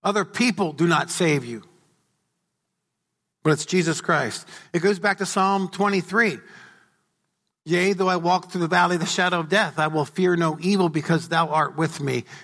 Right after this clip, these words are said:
You are my rod and my staff, and they will comfort me." Hebrews chapter eleven. Let me read these verses for you.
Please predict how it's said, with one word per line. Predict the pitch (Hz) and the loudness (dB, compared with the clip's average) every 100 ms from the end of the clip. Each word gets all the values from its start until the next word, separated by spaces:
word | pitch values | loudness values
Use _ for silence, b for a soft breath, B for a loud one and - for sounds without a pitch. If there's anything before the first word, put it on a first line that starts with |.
| B B B B _ - | B B B B _ -4
You | 156 | 0
are | 147 | 0
my | 143 | 0
rod | 131 135 135 123 | 0 0 0 0
and | - 123 | -4 -2
my | 123 117 | -2 -2
staff, | - 120 110 107 - - | -4 -4 -4 -8 -16 -10
and | 127 123 | -4 0
they | 147 | 0
will | 151 | -2
comfort | - 175 170 147 | -2 -2 -2 -10
me." | 113 101 - _ _ _ _ _ _ _ _ _ _ _ _ _ _ _ _ _ _ _ _ _ _ B B _ | -12 -14 -18 _ _ _ _ _ _ _ _ _ _ _ _ _ _ _ _ _ _ _ _ _ _ B B _
Hebrews | 190 180 170 | 0 2 0
chapter | - 180 151 | 0 -2 0
eleven. | 160 160 139 117 | 0 0 0 -2
Let | 165 | 0
me | 170 | 2
read | 160 160 156 | 2 2 2
these | 139 | 0
verses | 123 135 127 117 | 0 0 0 -2
for | 135 | -2
you. | 120 98 | -2 -4